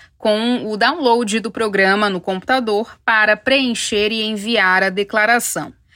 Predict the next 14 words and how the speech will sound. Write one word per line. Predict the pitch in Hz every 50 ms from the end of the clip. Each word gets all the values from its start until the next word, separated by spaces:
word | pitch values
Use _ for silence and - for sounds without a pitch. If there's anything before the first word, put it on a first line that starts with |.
| - - - _ - -
Uma | 190 214 220
outra | 220 226 226 240 240 233 254 240 226
opção | 220 214 214 - - - 220 196 196 208 233 247 - - - - _ -
é | 196 196
a | 196 196
declaração | 190 196 202 202 226 220 220 226 214 214 - - 202 202 226 233
pré-preenchida, | - - - 208 196 208 233 226 - 247 233 196 185 - - - - 185 190 202 190 233 240 240 - _ _ _ _ -
que | 214
também | 185 - 247 254 254 233 185 202 208 208 214 220
é | 214 208
liberada | 214 196 208 208 208 208 208 202 240 240
hoje. | 226 214 214 214 214 208 202 196 160 151 165 165 175 - _ - - - _ -
Nessa | 202 196 202 202 - - 202
modalidade, | 190 190 190 185 190 190 220 240 233 226 214 220 233 247 220 214 254 269 254